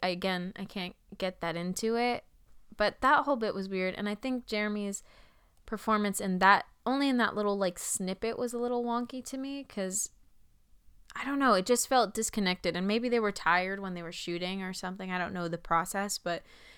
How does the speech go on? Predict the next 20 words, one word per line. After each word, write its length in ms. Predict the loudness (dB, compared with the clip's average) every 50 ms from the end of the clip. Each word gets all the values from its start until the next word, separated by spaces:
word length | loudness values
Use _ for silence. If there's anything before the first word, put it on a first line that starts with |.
| -20 -20 -10 2
that 220 | 4 4 4 6 4
situation, 760 | 2 2 2 0 0 2 2 0 0 -2 -2 -2 -2 -2 0
right, 240 | 0 0 0 -2 -6 -16 _ -20 _
that 260 | 10 12 12 12 10 6
scene 500 | 2 2 2 0 0 0 -2 -4 -8 -10 -12 -12
specifically 720 | -12 -10 -4 -2 0 0 0 0 0 -2 -4 -2 -6 -6
made 200 | -4 -4 -4 -4
me 140 | -4 -6 -8
feel 400 | -6 -6 -4 -2 -2 -2 -2 -4
like, 280 | -4 -6 -6 -8 -12 -20 -20 -20 _ _ _ -16 -8
hmm, 340 | -8 -6 -6 -6 -6 -6 -6 -6 -6 -6 -10 -12 -16 -18 -20 -20 -20 -20 _ _ -20 _ _ -20 -20 -20 -20 -20 -20 _ -20 -20 -20 -20 -14
I 60 | -10
don't 240 | -4 0 0 2 4
know 140 | 8 8 8
about 320 | 8 8 8 6 6 6
this 240 | 4 4 4 4 0
one, 240 | -2 -4 -6 -8 -6
Chief. 520 | -8 -4 -4 -2 -2 -4 -6 -8 -14 -14 -14 -14 -16 -20 -20 -20 -20 -20 -20 -20 _
But, 260 | 2 4 4 6 6
uh, 340 | 6 6 6 6 4 4 2